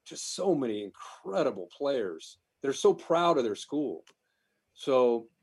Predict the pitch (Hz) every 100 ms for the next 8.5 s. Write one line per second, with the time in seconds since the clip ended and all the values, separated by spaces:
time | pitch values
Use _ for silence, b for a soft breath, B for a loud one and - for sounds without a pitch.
0 | - 196 233 170 151 156 156 220 196 190
1 | 185 156 139 156 147 180 277 175 135 160
2 | 170 - - 143 151 127 151 233 214 170
3 | 151 165 - - 147 170 165 180 147 -
4 | 113 123 127 117 107 _ _ _ _ _
5 | 123 127 123 139 143 143 143 147 139 139
6 | 139 143 139 - 143 139 - 143 127 117
7 | 131 131 120 107 104 87 123 139 143 117
8 | 139 127 120 113 113